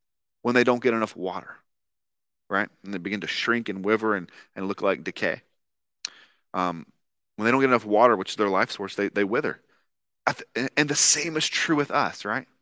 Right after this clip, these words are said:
The same thing is true with us. When we live our lives detached from our relationship with God, when we live in such a way where we have distance between us and God,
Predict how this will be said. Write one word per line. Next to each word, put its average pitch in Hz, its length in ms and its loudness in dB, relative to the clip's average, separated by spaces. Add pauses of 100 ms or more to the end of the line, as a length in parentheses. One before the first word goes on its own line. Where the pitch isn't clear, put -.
The - 80 -8
same 160 260 2
thing 151 160 -2
is 139 80 -6
true 147 160 -2
with 139 120 0
us. 110 280 -6 (680)
When 139 240 4
we 165 240 8
live 160 360 6
our 131 280 6
lives 113 520 4 (300)
detached - 1160 2 (280)
from 135 200 2
our 131 240 6
relationship 120 640 4
with 113 160 -6
God, - 280 0 (300)
when 131 140 2
we 156 100 10
live 160 160 12
in 143 80 0
such - 160 -2
a 139 60 2
way 135 80 8
where 123 160 4
we 117 120 4
have 101 280 0
distance 131 480 2
between 113 260 -6
us - 280 0
and 110 140 -8
God, 82 300 0